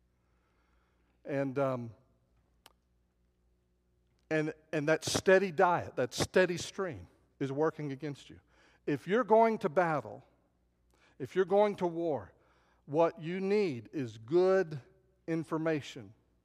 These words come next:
intel about your enemy,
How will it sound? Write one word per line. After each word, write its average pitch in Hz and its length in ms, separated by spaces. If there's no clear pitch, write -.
intel 143 580
about 147 320
your 143 140
enemy, 127 340